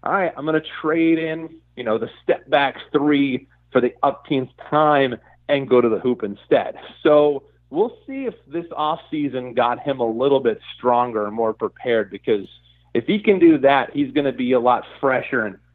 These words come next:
that's another thing. I mean, kinda like, you know, with the way the Pistons are with Derrick Rose right now,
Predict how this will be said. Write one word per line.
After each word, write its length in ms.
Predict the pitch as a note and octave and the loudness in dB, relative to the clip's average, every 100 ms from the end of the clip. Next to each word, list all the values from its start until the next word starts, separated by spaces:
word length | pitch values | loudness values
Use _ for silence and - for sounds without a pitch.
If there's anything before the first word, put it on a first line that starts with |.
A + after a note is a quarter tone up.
| - | -10
that's 120 | C#3+ | -4
another 300 | C3 B2+ D3+ | 0 2 2
thing. 260 | - F#2+ D2+ A#2+ | -2 -10 -10 -8
I 20 | |
mean, 300 | B2 B2 - - | -6 -6 -8 -8
kinda 280 | - G#3+ | 0 4
like, 320 | G#3+ G3 E3+ - - - - | 6 4 2 -2 -18 -20 -14
you 60 | |
know, 100 | C3+ | -8
with 220 | C#3 C#3+ C#3 | -2 -2 2
the 60 | |
way 100 | C#3 | 0
the 100 | C3 | 0
Pistons 500 | - C#3+ C#3 C3 A#2 | 2 2 2 -2 2
are 200 | A#2 A#2 | 4 4
with 160 | A2 - | 2 0
Derrick 320 | B2 A2+ - | -2 -2 -2
Rose 340 | A2 A#2 A#2+ | 2 2 2
right 260 | G#2+ F#2+ F#2 | -4 -6 -8
now, 280 | F#2 F2+ | -12 -14